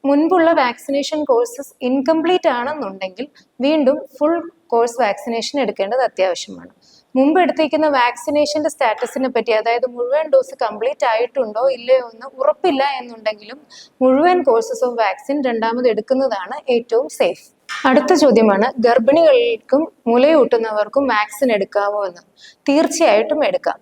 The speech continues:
കുട്ടികൾക്കും പ്രായമായവർക്കും ഗർഭിണികൾക്കും മുലയൂട്ടുന്നവർക്കും എല്ലാവർക്കും വാക്സിൻ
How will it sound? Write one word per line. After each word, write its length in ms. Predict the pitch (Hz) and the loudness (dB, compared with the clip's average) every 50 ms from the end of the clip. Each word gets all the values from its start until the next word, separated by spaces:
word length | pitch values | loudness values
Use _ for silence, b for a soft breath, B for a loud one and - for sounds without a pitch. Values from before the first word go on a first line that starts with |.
| _ - | _ -4
കുട്ടികൾക്കും 640 | 247 240 - 269 277 277 262 247 233 - 277 302 302 - | -2 0 2 2 4 4 4 4 2 0 -2 -2 -2 -2
പ്രായമായവർക്കും 920 | 247 226 214 226 269 302 294 269 226 208 202 202 196 - - 254 277 294 | -2 0 0 0 0 0 -2 -2 -4 -6 -6 -8 -8 -8 -6 -6 -4 -2
ഗർഭിണികൾക്കും 720 | 226 220 226 240 220 277 285 269 226 220 214 214 - 277 269 | -2 -2 -2 -2 -2 -2 0 -2 -2 -4 -6 -8 -8 -6 -4
മുലയൂട്ടുന്നവർക്കും 920 | 247 233 254 285 285 262 226 - 208 202 214 214 208 208 208 - 262 269 _ _ - 254 | -2 0 2 2 2 0 -2 -6 -10 -10 -8 -10 -12 -8 -4 -2 -2 -2 _ _ -4 0
എല്ലാവർക്കും 680 | 220 226 262 302 302 262 202 202 196 - 294 302 285 | 0 2 4 4 4 2 2 0 -2 -2 -2 -2 0
വാക്സിൻ 500 | 254 214 208 202 - - - 285 311 | 0 -2 -2 -4 -6 -6 -6 -6 -6